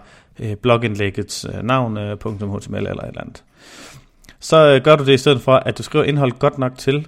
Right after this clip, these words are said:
og at, at du kan få det udgivet et andet sted. Øh, en, en, en, en måde, du kan gøre det på, er via outreach. Jeg har lavet et,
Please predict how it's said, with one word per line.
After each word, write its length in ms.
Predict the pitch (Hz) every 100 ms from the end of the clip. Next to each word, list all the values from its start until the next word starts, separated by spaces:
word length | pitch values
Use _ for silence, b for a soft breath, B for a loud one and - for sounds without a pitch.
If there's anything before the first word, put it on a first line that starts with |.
| _ 127
og 360 | 117 110 -
at, 180 | 113 107 -
at 140 | 104
du 60 | 120
kan 120 | 123
få 120 | 127
det 80 | 120
udgivet 400 | 131 139 120 113
et 120 | 101
andet 200 | 110 127
sted. 280 | - 104 117 -
Øh, 180 | 110 110
en, 320 | 110 - 127 127
en, 220 | 127 131
en, 60 | 127
en 460 | 123 120 123 113 _ _ -
måde, 220 | 123 170
du 60 | 160
kan 100 | 139
gøre 200 | 135 151
det 100 | 139
på, 180 | 135 117
er 200 | 123 131 131 _ 123
via 260 | 127 139 -
outreach. 540 | 135 131 110 104 -
Jeg 140 | 113
har 120 | 113 120
lavet 420 | 123 156 170 135
et, 200 | 113